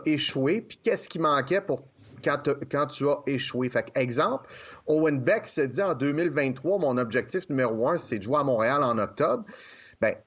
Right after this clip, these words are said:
moi, je doute qu'il va jouer en octobre à Montréal parce que je pense qu'il y a encore besoin d'une autre année, euh, dans le junior. Donc, admettons qu'il est retranché, il va retourner, euh, en Ontario. Puis là, ben, il va pouvoir s'asseoir puis se dire, Qu'est-ce qui m'a manqué ?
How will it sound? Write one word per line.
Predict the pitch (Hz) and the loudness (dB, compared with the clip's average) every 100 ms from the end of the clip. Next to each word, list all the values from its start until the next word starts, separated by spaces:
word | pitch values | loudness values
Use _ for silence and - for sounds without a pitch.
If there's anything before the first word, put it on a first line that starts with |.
| _ - | _ -2
moi, | 160 | 0
je | 180 110 | 0 2
doute | 175 214 | 0 0
qu'il | - 117 | -4 0
va | 117 | 0
jouer | 113 143 | 2 2
en | 123 | 2
octobre | 110 90 131 131 | 2 0 0 2
à | 98 | 2
Montréal | 98 87 92 196 302 | 0 0 0 0 -2
parce | 104 - | -2 -2
que | 107 | -4
je | - | -2
pense | 131 135 | -2 0
qu'il | 123 110 117 104 - | 0 2 2 0 -4
y | 110 | -2
a | 110 | 0
encore | 107 131 127 | 2 0 2
besoin | 110 104 127 | 0 0 -4
d'une | 101 110 | -2 -2
autre | 113 110 | 0 2
année, | 101 117 117 | 2 0 0
euh, | 92 | 0
dans | 92 110 | 0 0
le | 113 | -2
junior. | 87 95 110 170 - - - - - | -2 -2 0 0 -4 -12 -20 -20 -4
Donc, | - 151 147 - - | 0 0 -2 -12 -2
admettons | 175 196 160 - 156 208 | 0 2 0 2 0 0
qu'il | 208 123 | -2 -2
est | 113 | 0
retranché, | 143 - 123 101 - 143 | 0 0 -2 -2 -2 -4
il | 208 117 | -4 0
va | 113 | 2
retourner, | 117 120 120 110 147 135 | 2 0 -2 0 0 2
euh, | 104 101 - | 2 2 0
en | 113 | -2
Ontario. | 123 123 107 101 123 202 | -2 0 0 0 0 -2
Puis | - | 0
là, | 160 | 2
ben, | 127 | 2
il | 117 | 2
va | 120 | 0
pouvoir | 117 135 190 | 0 0 0
s'asseoir | - 113 - 139 165 | 0 -2 0 0 0
puis | - | -2
se | 120 | -4
dire, | 104 135 143 | -2 -2 -4
Qu'est-ce | - 185 - | -2 -4 -4
qui | 117 | -2
m'a | 120 | 0
manqué ? | 110 90 90 | 0 -2 -6